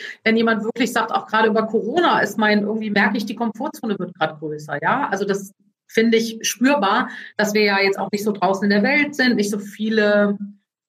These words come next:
wie soll ich sagen, ich habe nicht so viele Termine und sowas alles. Und da merke ich auf einmal, werden Dinge, die ich sonst easy gemacht habe, da denke ich jetzt mal drüber nach. Und das heißt, man kann auch Leuten sagen, du kannst auch einfach deinen Alltag strukturieren.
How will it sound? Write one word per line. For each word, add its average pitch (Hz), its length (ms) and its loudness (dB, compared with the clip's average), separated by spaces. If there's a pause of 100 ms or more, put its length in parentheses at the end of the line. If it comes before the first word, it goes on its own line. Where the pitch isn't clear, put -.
wie - 60 -20
soll 202 120 -4
ich 202 60 -6
sagen, 220 400 -2
ich 190 120 -10
habe 208 140 -14
nicht 208 120 -6
so 214 80 -2
viele 220 220 2
Termine 247 640 4
und 208 120 0
sowas 208 220 0
alles. 208 240 -2
Und 214 80 -2
da 208 40 2
merke 226 220 0
ich 277 120 -2
auf 202 100 -4
einmal, 247 440 0
werden 233 300 2
Dinge, 240 240 -2
die 220 100 -8
ich 208 120 -12
sonst 226 360 -4
easy 240 200 -4
gemacht 226 360 -2
habe, 226 200 2
da 214 100 4
denke 226 220 0
ich - 80 -10
jetzt 226 220 -2
mal 214 100 -2
drüber 208 220 -2
nach. 160 320 2 (720)
Und - 80 -2
das 202 160 0
heißt, 226 240 0
man 233 120 2
kann 233 140 0
auch 226 120 0
Leuten 226 260 2
sagen, 220 200 2
du 220 60 0
kannst 233 240 -2
auch - 100 -6
einfach 262 260 0
deinen 247 200 0
Alltag 277 340 0
strukturieren. - 580 -20